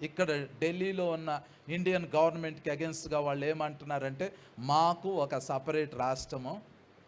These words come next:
కావాలి, కుకీస్కి, మాకు మణిపూర్లో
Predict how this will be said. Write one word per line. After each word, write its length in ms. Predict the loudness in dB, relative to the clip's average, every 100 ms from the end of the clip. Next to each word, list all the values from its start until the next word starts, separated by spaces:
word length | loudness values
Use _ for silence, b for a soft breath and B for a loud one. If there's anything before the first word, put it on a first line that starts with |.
| -20 -4
కావాలి, 500 | 2 2 2 -2 -6 -4
కుకీస్కి, 520 | -2 0 0 -2 -10 -16 -18 -4
మాకు 380 | 2 2 0
మణిపూర్లో 720 | -2 -2 -4 -2 -2 2 0